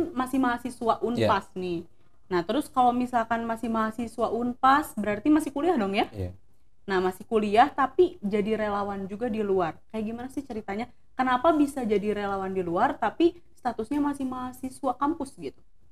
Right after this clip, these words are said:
Speaker 1: Boleh
Speaker 2: Oke.
Speaker 1: diceritain dulu?
Speaker 2: Oke, oke. Eh, agak ngelebar dulu dikit ya.
Speaker 1: Iya, boleh.
Speaker 2: Jadi sebelumnya, sebelum ke relawan kemanusiaan ini, saya bergerak di relawan kayak, eh, tentang relawan lingkungan,
Speaker 1: Hmm.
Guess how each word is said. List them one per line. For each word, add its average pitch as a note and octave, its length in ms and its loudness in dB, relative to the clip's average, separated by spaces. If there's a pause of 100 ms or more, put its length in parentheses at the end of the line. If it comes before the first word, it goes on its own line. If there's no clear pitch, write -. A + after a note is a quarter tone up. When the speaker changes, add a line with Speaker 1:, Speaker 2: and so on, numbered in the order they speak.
(100)
Speaker 1:
Boleh F#3+ 160 -6
Speaker 2:
Oke. G#3 80 -6
Speaker 1:
diceritain A#3+ 320 -8
dulu? E4+ 180 2 (520)
Speaker 2:
Oke, A2 140 -8
oke. G2+ 220 -6 (340)
Eh, G2+ 520 -4
agak G2 280 -6
ngelebar G2 320 -4
dulu G2 200 0
dikit G#2 240 -4
ya. G#2 220 -6
Speaker 1:
Iya, F3+ 320 -4
boleh. G3 280 -2 (760)
Speaker 2:
Jadi A2 180 2
sebelumnya, A2 440 2
sebelum G#2 320 0
ke G2+ 140 -2 (300)
relawan F#2+ 800 -2
kemanusiaan F#2 560 -6
ini, G2+ 160 -2
saya A2+ 180 -8
bergerak G2 400 -4
di F#2 400 -2
relawan F#2 580 -2
kayak, F#2 360 -6 (140)
eh, F2+ 400 -4 (380)
tentang F2+ 640 -6
relawan F2+ 300 -2
lingkungan, F2+ 640 -4
Speaker 1:
Hmm. F#2+ 480 -8